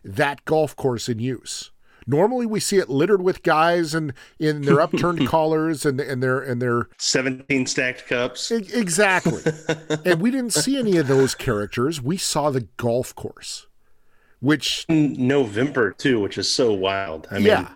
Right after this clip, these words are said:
Speaker 1: it was just, it, it, it's something that you, you watch and you know that as you're watching it, "I'm not gonna ever see this again.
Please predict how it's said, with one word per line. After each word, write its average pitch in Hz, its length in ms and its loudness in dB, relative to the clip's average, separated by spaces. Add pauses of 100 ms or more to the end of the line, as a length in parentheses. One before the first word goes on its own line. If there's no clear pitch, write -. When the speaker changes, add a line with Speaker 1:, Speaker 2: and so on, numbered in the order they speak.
(160)
Speaker 1:
it 190 100 4
was 190 240 2
just, 214 240 0
it, 220 140 -2
it, 208 160 -6
it's 220 420 0
something 202 520 -2 (360)
that - 220 0
you, 190 240 -4 (100)
you 165 120 0
watch 175 520 2
and 160 120 0
you 165 100 -2
know 175 200 4
that 175 120 0
as 147 100 -4
you're 147 120 0
watching 143 480 -2
it, 117 240 -2 (600)
"I'm 147 120 -2
not 190 160 2
gonna 170 240 -2
ever 139 280 2
see 143 300 -2
this 120 240 -4
again. 92 460 -6